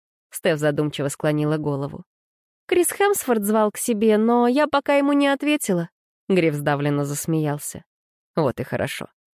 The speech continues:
Может, проведёшь это время со мной? Я попрошу родителей взять Корки на выходные к себе. Если хочешь, можешь съездить с нами, когда я его повезу. Мама жаждет с тобой познакомиться.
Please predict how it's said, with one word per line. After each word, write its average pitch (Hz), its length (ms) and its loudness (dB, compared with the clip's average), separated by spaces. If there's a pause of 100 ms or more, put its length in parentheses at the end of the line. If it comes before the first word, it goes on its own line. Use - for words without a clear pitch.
(240)
Может, 135 400 -2
проведёшь 139 460 -2
это 135 160 -6
время 123 280 -4
со - 160 -4
мной? 123 320 -6 (400)
Я 175 160 0
попрошу 143 420 -2
родителей 135 500 -2
взять 127 280 -2
Корки - 320 -4
на 135 100 -4
выходные 127 460 -4
к - 60 -16
себе. - 320 -10 (260)
Если 143 280 0
хочешь, - 420 -4
можешь 123 360 -4
съездить 120 440 -4
с - 80 -8
нами, 139 280 -2
когда 127 320 -4
я 127 160 -4
его 127 260 -6
повезу. 131 460 -4 (280)
Мама 143 280 0
жаждет 135 400 -4
с - 60 -10
тобой 110 260 -4
познакомиться. 107 800 -6